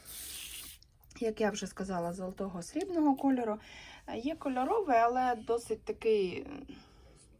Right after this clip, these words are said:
невеликий вибір. От у мене білий полістирол, це також, е, новий напис, е, новий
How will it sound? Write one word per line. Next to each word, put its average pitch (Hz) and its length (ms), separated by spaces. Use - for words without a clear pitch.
невеликий 240 580
вибір. 170 420
От 214 180
у 202 40
мене 185 320
білий 349 340
полістирол, 262 580
це 240 200
також, 202 500
е, 185 220
новий 233 340
напис, 208 540
е, - 240
новий 185 480